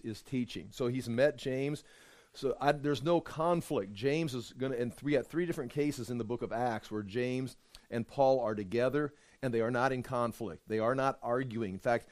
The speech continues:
it makes it very clear they gave them the right hand of fellowship. They voted and basically approved, I don't wanna say voted, but they had a meeting,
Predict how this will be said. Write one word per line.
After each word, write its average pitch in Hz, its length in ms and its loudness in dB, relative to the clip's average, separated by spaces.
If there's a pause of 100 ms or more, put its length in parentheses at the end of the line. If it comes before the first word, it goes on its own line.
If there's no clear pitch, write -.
(260)
it 110 120 -4
makes 123 160 -2
it 98 60 -10
very 131 200 0
clear 127 380 -2 (220)
they 117 100 0
gave 123 180 2
them 117 100 -4
the 113 60 0
right 117 260 2
hand 123 240 -2
of 107 80 -2
fellowship. 120 500 0 (140)
They 123 240 -2
voted 127 380 2
and 117 160 0
basically 123 320 -2
approved, 113 540 0
I 98 40 -4
don't 95 100 -6
wanna 85 100 -12
say 82 140 -10
voted, 95 420 -2
but 95 100 -8
they 101 80 -6
had 107 200 2
a 98 40 -2
meeting, 104 520 -2